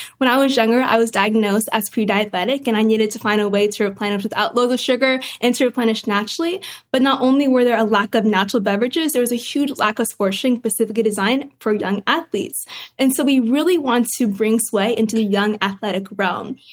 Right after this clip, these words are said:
One of our questions is, how do we truly appeal to the athletic realm? We've been able to, after our launch, we launched last year, we got incredible momentum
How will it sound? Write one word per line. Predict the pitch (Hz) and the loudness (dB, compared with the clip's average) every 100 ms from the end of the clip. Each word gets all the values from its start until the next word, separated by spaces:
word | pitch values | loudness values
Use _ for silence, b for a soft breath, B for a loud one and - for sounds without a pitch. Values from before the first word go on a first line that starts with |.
| B | B
One | - 254 | 0 2
of | 285 | 2
our | 277 254 | 2 2
questions | 240 233 277 - 285 220 | 0 0 0 0 2 2
is, | - 254 | 0 -2
how | - 254 294 | -2 0 0
do | 311 | 2
we | 392 311 | 0 0
truly | - 254 247 254 254 | 0 0 2 2 0
appeal | 208 - - 226 214 202 | -6 -8 -2 0 2 0
to | 196 | -2
the | 214 | 0
athletic | 220 190 196 190 196 196 | 0 0 -2 -2 -2 -2
realm? | 196 180 | -2 0
We've | 220 | 0
been | 233 254 | 0 0
able | 247 240 247 - | 2 2 0 0
to, | 240 226 226 B | 2 2 0 B
after | - 247 - | -4 -2 0
our | 269 240 | 0 2
launch, | 220 220 220 | 2 2 0
we | 226 | -2
launched | 220 208 214 - | 0 0 0 -2
last | 208 - | -4 -4
year, | - 214 214 B B | -2 0 0 B B
we | 254 | 0
got | 254 247 | 0 0
incredible | 247 - 285 294 302 | -2 0 0 0 0
momentum | 277 269 220 247 254 262 208 | 2 2 2 0 0 0 2